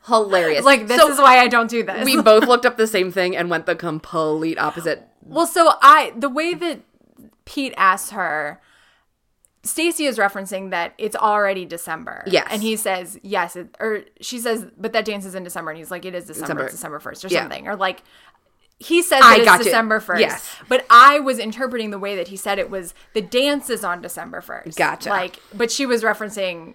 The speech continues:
Speaker 2: that it's December
Speaker 1: Oh, it's
Speaker 2: now.
Speaker 1: just surprised
Speaker 2: And the
Speaker 1: that it
Speaker 2: dance,
Speaker 1: was
Speaker 2: right, and the dance is in three weeks.
Speaker 1: Oh, boy.
Speaker 2: And that, that's why I, I don't do this.
Speaker 1: <laughs> Good
Speaker 2: I,
Speaker 1: call.
Speaker 2: I leave it to the experts.
Speaker 1: So, um,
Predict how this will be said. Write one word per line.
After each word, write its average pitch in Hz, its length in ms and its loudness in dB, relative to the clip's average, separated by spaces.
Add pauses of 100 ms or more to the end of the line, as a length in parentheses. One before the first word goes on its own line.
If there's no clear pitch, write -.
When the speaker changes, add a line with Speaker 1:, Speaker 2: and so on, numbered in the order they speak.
Speaker 2:
that 196 300 -4
it's 190 160 -12
December 196 420 -2
Speaker 1:
Oh, 254 140 10
it's - 100 6
Speaker 2:
now. 196 420 -2
Speaker 1:
just 202 160 2
surprised 202 480 6
Speaker 2:
And 226 120 -2
the - 20 2
Speaker 1:
that 160 60 4
it - 60 4
Speaker 2:
dance, 202 360 -2
Speaker 1:
was 208 80 -10
Speaker 2:
right, 202 160 -2
and 226 140 -4
the 226 40 -4
dance 196 300 -8
is 190 160 -12
in 165 160 -14
three 156 180 -12
weeks. - 380 -20 (460)
Speaker 1:
Oh, 143 160 -2
boy. 123 180 -6
Speaker 2:
And 226 300 -4 (680)
that, 208 400 0
that's 180 240 -8
why 180 160 -4
I, 156 260 -6 (200)
I 190 80 -6
don't 180 240 -10
do 170 140 -20
this. - 240 -20 (240)
Speaker 1:
<laughs> - 0 -
Good - 640 0
Speaker 2:
I, 240 100 2
Speaker 1:
call. - 120 8
Speaker 2:
I 247 120 4
leave 254 260 -2
it 269 120 -6
to 254 100 -10
the 196 140 -4
experts. - 600 -14
Speaker 1:
So, 247 360 4
um, 202 340 6